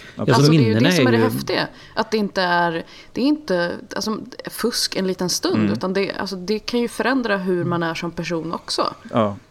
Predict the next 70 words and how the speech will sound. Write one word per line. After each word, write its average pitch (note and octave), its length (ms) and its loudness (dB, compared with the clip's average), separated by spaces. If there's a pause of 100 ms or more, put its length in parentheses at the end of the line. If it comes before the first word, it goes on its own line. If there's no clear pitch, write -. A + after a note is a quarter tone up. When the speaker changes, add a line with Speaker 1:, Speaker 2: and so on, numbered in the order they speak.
(120)
Speaker 1:
Så B2+ 320 4
Speaker 3:
Jämfört C#3 220 4
med C3+ 80 6
om G#2+ 60 4
man F#3 80 4
Speaker 1:
förhoppningen F3 240 6
Speaker 3:
sitter D#3 240 2
och F3 80 0
kollar E3+ 300 2
in E3 220 -2
i D#3+ 40 0
en D#3 100 -2
vägg D#3 280 -2
eller D#3+ 160 -2
bara D#3+ 100 -2
sitter E3 220 -6
och E3 60 -8
tittar - 200 -8
på E3+ 80 -2
Speaker 1:
Ja. - 60 2
Speaker 3:
T F#3 60 4 (160)
V D#3+ 60 -2
eller E3+ 120 -2
vad D#3+ 120 -2
man D#3 120 -2
nu D#3 120 -4
gör - 140 -4
för - 120 -12
någonting. - 280 -8 (520)
Speaker 1:
Och C3+ 100 0
de B2 120 4
som, B2 280 4
mi-, C3 260 4
mina, C#3+ 480 6
jag C3 120 4
drog C#3 160 4
ju C#3 60 6
upp D3 160 0
då A#2 80 4
vad A2 120 4
mina G#2+ 200 2
förhoppningar, A#2 640 2 (160)
vad A#2 120 2
det, A2+ 120 4
målet A#2 440 4
var G2 160 4
med F#2+ 120 2
det F#2 40 2
här G2 120 2
och G2+ 60 0
vad G2+ 100 2
resultaten G2 480 0
skulle A2 200 -2
bli G2 180 2
och F#2 60 -2
så - 120 -4
här, F#2 80 2
att F#2 120 -4
man F#2+ 120 0
kan G2+ 220 -2
exempelvis G2+ 600 -2
minska A2+ 640 0
på G2 400 2 (280)
psykofarmaka G2+ 680 2
och B2+ 60 4
såna A#2 160 2
här G2 120 2
grejer, F2+ 260 2
så G2+ 100 -2
att, - 200 -4